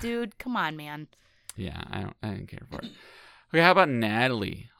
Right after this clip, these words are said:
Speaker 2: Holy hell, Natalie again. That
Speaker 1: I
Speaker 2: was
Speaker 1: fe-,
Speaker 2: my first thought.
Speaker 1: I feel like my hair is actually turning gray because of Natalie.
Speaker 2: I don't like her <laughs>
Speaker 1: <laughs>
Speaker 2: just
Speaker 1: No.
Speaker 2: in general.
Speaker 1: There was a little bit of me, like, so I liked, I,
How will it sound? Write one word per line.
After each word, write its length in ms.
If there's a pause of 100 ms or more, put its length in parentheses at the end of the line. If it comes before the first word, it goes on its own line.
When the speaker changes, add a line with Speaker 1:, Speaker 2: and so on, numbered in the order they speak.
Speaker 2:
Holy 520
hell, 640
Natalie 720 (200)
again. 540 (180)
That 80
Speaker 1:
I 40
Speaker 2:
was 120
Speaker 1:
fe-, 40
Speaker 2:
my 120
first 320
thought. 340
Speaker 1:
I 120
feel 300
like 220
my 140
hair 340
is 120
actually 480
turning 500
gray 360
because 460
of 100
Natalie. 640 (240)
Speaker 2:
I 60
don't 160
like 300 (100)
her 340 (100)
<laughs> 100
Speaker 1:
<laughs> 120
Speaker 2:
just 480
Speaker 1:
No. 240
Speaker 2:
in 100
general. 440 (200)
Speaker 1:
There 160
was 140
a 60
little 320
bit 160
of 100
me, 340
like, 360 (180)
so 440 (520)
I 160
liked, 600 (200)
I, 220